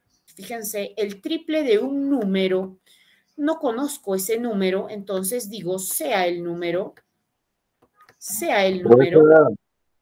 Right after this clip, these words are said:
Speaker 1: ¿sí?
Speaker 2: Si nos dice triple disminuido entre s-, disminuido en cinco, es igual a dicho número aumentado en siete, o sea, el triple quiere decir de un número.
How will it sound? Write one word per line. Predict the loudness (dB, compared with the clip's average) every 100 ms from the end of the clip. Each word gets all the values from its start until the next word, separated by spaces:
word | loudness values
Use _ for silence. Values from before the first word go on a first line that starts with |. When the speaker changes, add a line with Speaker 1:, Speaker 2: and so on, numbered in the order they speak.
| _
Speaker 1:
¿sí? | -14 -8 -4 -4 -2 -6 -8 _ _ _ _ _ _ _ _ _ _ _ _
Speaker 2:
Si | -4
nos | 4 4
dice | 6 8 8 6
triple | 6 4 8 6
disminuido | 6 0 -2 2 4 6
entre | 4 2 -4
s-, | -4 -14 -16 -18 -20 _ _ _ _
disminuido | -6 -4 -2 0 2 4
en | 4 2
cinco, | -4 -6 4 6 6 2 _ _ -20 -20 -20 -20 _
es | -2 0
igual | 6 8 10
a | 8
dicho | 6 2 0
número | 2 4 6 8
aumentado | 8 6 4 8 8
en | 6
siete, | 2 2 4 4
o |
sea, | 6 8 8
el | 6
triple | 0 -4 0 2 4 4 0 0
quiere | 2 4
decir | 4 2 4
de | 4
un | 4
número. | 4 4 2 -2